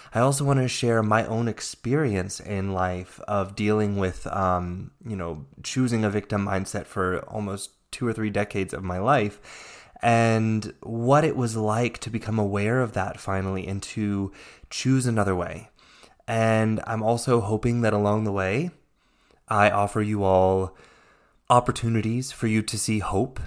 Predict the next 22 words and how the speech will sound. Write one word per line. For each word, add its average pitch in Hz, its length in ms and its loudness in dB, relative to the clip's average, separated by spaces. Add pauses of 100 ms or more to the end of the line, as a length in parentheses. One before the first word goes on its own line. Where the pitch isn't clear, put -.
(240)
in 110 140 -2
your 98 120 4
situation, 98 800 -2
opportunities 110 640 0
for - 140 -4
you 107 140 0
to 107 100 -6
see 113 340 0
awareness 101 720 2
in 101 220 -6
your 92 240 0
own 107 200 0
situation 98 680 -4
and 98 160 -4
where 98 120 4
you 101 160 0
might 98 220 0
be 101 120 -2
adopting 92 460 -2
a 90 60 -4
victim 92 320 -6
mindset. 92 480 -6